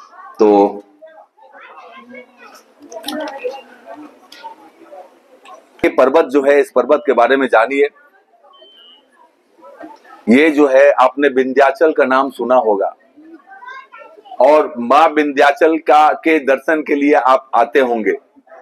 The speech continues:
कितने लोग विंध्याचल मन-, मंदिर में आए हैं? हाथ उठाएं।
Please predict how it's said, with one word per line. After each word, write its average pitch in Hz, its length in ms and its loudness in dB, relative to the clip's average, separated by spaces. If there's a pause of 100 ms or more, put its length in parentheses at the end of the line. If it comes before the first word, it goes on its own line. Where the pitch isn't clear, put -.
(540)
कितने 170 280 0
लोग 175 300 2
विंध्याचल 160 440 2
मन-, 170 500 -4
मंदिर 156 300 -2
में 160 80 0
आए 170 340 2
हैं? 208 200 0 (1120)
हाथ 151 140 2
उठाएं। 175 520 0